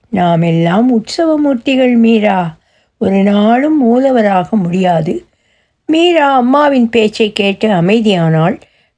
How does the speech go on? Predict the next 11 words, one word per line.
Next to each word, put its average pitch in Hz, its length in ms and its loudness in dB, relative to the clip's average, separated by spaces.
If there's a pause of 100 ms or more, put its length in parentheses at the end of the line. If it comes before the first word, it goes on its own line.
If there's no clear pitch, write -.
கண்டம் 269 380 0
விட்டு 311 320 -2
கண்டம் 269 400 0 (100)
தாக்கும் 254 520 0 (120)
ஏவுகணையைப் 202 840 0
போல 165 240 0 (520)
அது 214 240 0
அவள் 208 260 0
மனதின் 285 500 0
வழியே 196 440 0 (480)
உயிரின் 320 500 2